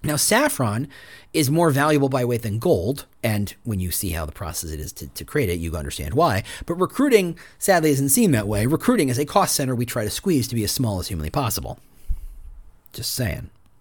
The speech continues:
But what happened to the people who, the ninety-nine people who didn't get hired? If we look back at the recruiting journey,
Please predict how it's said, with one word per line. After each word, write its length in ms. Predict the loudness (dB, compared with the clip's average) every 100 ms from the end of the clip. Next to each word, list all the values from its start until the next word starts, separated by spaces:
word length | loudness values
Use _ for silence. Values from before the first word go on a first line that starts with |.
| -20 -20 -20 -18 -18 -16 -20 -20 -20 -20 -12 -2
But 80 | 0
what 200 | 0 -2
happened 400 | -2 -2 -2 -2
to 40 |
the 100 | -2
people 300 | -4 -4 -6
who, 180 | -8 -12 -8
the 140 | -4
ninety-nine 600 | -2 -2 -2 -2 -2 -4
people 300 | -6 -12 -10
who 140 | -6
didn't 240 | -4 -4 -6
get 120 | -8
hired? 380 | -8 -8 -10 -18 -20 -20 -20 -20 _ _ -20 _ _ _ -10 0
If 100 | 2
we 100 | 4
look 240 | 4 4
back 220 | 4 2
at 60 | -2
the 60 | -2
recruiting 500 | -4 -2 -2 -2 -2
journey, 380 | -4 -8 -8